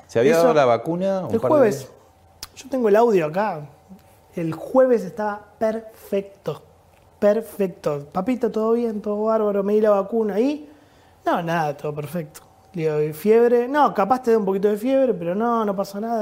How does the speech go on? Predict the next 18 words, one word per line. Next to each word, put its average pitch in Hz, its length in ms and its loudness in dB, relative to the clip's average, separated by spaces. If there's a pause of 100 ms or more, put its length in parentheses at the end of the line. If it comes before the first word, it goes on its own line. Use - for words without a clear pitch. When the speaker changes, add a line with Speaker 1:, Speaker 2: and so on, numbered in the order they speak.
Speaker 1:
¿Cuál - 20 -16
Speaker 2:
Pero 113 160 0
Speaker 1:
vacuna? 117 540 -4
Speaker 2:
una, 202 240 -4
la 196 180 -2
china. 185 340 -8 (920)
La, 165 260 -2
¿cómo 220 160 -2
se 190 120 -6
llama? 98 120 -2
Speaker 1:
Sinopharm. 95 200 -4
Speaker 2:
La, 180 200 -4
la - 20 -2
Sinopharm. 208 440 -6 (680)
Perfecto. 233 420 -4 (640)
Eh, 151 880 -2 (640)
el 170 220 -4
viernes, 262 720 -2